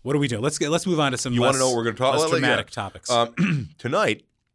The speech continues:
Speaker 2: this time, today,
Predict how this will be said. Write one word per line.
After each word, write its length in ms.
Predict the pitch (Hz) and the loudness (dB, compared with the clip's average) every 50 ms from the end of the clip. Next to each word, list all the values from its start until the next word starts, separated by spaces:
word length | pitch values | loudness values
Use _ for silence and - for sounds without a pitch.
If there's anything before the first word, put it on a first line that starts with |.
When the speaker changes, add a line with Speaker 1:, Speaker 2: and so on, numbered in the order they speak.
| _ _ _ _ _ _ - - _ _ - | _ _ _ _ _ _ -20 -20 _ _ -4
Speaker 2:
this 200 | 123 156 151 - | -4 -4 -4 -4
time, 340 | - 92 71 80 104 110 _ _ _ _ - - - - _ _ _ _ _ - | -4 -4 -4 -4 -8 -10 _ _ _ _ -20 -20 -20 -20 _ _ _ _ _ -10
today, 540 | - 95 104 131 127 95 87 110 123 117 | -8 -2 0 0 0 0 -2 -4 -8 -12